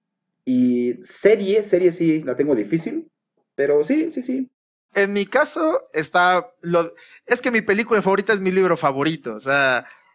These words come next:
Speaker 2: eh, parece trampa, pero El Señor de los Anillos,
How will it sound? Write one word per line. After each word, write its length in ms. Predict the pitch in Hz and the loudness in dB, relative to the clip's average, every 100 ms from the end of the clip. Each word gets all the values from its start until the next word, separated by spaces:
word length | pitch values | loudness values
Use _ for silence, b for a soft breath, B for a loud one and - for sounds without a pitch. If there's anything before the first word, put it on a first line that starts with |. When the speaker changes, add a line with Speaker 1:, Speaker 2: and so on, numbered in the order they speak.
| _ - | _ -4
Speaker 2:
eh, 180 | 185 - | -4 0
parece 400 | 185 190 220 220 | 2 2 0 -2
trampa, 720 | 214 196 202 208 - 190 196 - | 0 2 2 0 0 2 0 -2
pero 360 | 156 147 143 | -2 0 -2
El 180 | 175 180 | -2 0
Señor 420 | - 190 233 254 | -2 -2 0 2
de 80 | 240 | 2
los 200 | 208 180 | 0 0
Anillos, 640 | 151 147 139 117 151 - | -4 -4 -8 -8 -10 -14